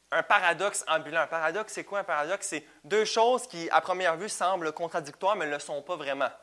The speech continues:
Donc, ce qu'il dit comme paradoxe qu'on devrait être en tant que chrétien, c'est que à l'extérieur de nous, on devrait être pressé, on devrait être dépêché. Ah, il y a des choses à faire.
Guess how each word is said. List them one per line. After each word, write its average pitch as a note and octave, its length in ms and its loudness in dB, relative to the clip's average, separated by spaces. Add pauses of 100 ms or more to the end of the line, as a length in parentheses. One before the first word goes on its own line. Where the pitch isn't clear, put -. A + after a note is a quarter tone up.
(480)
Donc, F#3+ 140 2
ce - 80 -10
qu'il G#3+ 120 -4
dit C#4 140 -4
comme G#3+ 180 -4
paradoxe F3 540 2
qu'on E3 240 -4 (240)
devrait D#3+ 340 2
être G#3+ 80 -2
en F3 40 -6
tant E3 160 -2
que D#3+ 60 -16
chrétien, E3 300 -4
c'est F#3 140 -6
que - 160 0 (280)
à F3+ 100 8
l'extérieur A3+ 640 2
de F#3 140 -2
nous, F3 180 -6 (460)
on E3+ 80 -2
devrait F#3 220 2
être G#3 120 -6
pressé, D#3 540 -4 (100)
on C#3+ 80 -14
devrait F3+ 200 0
être C#3+ 120 -14
dépêché. D#3 640 -8 (120)
Ah, F#3 80 2
il - 20 4
y - 20 4
a E3+ 40 2
des D#3+ 100 -6
choses G#3 260 0
à D#3+ 100 4
faire. A#2+ 440 -2